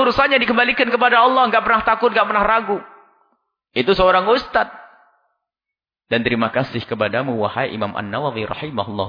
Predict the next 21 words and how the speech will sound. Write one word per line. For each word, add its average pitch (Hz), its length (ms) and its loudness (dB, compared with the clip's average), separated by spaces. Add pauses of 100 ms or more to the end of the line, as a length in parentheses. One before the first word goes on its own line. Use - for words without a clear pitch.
ta'ala. 143 400 -12 (880)
Telah 110 160 -4
memberikan 120 400 -2
pelajaran 120 480 -2
yang 113 160 -2
sangat 113 320 -6
penting. 127 480 -10 (1300)
Untuk 113 320 -2
kami-kami 123 640 -4
yang 113 160 -2
bukan 117 320 -4
ustadz - 400 -4
tapi 120 240 -6
ngaku 123 400 -6
ustadz - 400 -6
ini. 139 240 -12 (1200)
Semoga 117 320 -2
Allah 147 160 -2
mengampuni 117 560 -2
kita 113 240 -6
semua. 127 400 -12